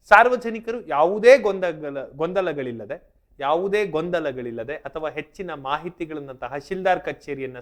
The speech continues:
ಸಂಪರ್ಕಿಸಬಹುದು ಅಂತ ಕೂಡ ತಿಳಿಸಿದ್ದಾರೆ. ಈ ಆಂದೋಲನವು ರೈತರಿಗೆ ಅನುಕೂಲವಾಗಲಿದ್ದು, ಆಸ್ತಿ ಸಂಬಂಧಿತ ಸಮಸ್ಯೆಗಳನ್ನ ಪರಿಹರಿಸಲು ಸಹಾಯ ಮಾಡುತ್ತದೆ.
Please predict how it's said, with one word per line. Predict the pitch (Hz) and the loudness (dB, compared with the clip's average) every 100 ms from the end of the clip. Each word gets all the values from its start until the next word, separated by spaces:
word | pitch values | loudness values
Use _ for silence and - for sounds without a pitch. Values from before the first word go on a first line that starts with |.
| - | -16
ಸಂಪರ್ಕಿಸಬಹುದು | 131 170 196 185 165 135 123 120 120 | -12 -8 -8 -10 -10 -10 -10 -12 -12
ಅಂತ | 123 147 | -12 -14
ಕೂಡ | - 160 | -10 -10
ತಿಳಿಸಿದ್ದಾರೆ. | 190 214 - 104 92 - - _ _ _ - _ | -2 -2 -2 -12 -16 -20 -20 _ _ _ -20 _
ಈ | 170 220 - - | 0 0 4 4
ಆಂದೋಲನವು | 160 143 127 113 113 160 220 - _ | 4 2 -6 -6 -8 -8 -8 -12 _
ರೈತರಿಗೆ | 135 214 233 196 160 - | 4 4 4 2 0 0
ಅನುಕೂಲವಾಗಲಿದ್ದು, | 165 226 233 254 190 151 127 113 110 139 214 - _ _ | 0 -2 -2 2 4 6 4 0 -4 -4 -4 -10 _ _
ಆಸ್ತಿ | 160 220 233 247 | 10 10 6 -10
ಸಂಬಂಧಿತ | 202 175 170 151 139 165 170 | -10 -8 -10 -12 -8 -8 -8
ಸಮಸ್ಯೆಗಳನ್ನ | 151 175 202 - 160 135 123 143 - _ _ | -10 -12 -10 -10 -10 -10 -10 -12 -14 _ _
ಪರಿಹರಿಸಲು | 185 262 220 196 - 104 - _ | 0 0 -2 -6 -8 -16 -20 _
ಸಹಾಯ | 196 180 185 165 | 0 2 0 -2
ಮಾಡುತ್ತದೆ. | 123 107 - - | -8 -14 -20 -20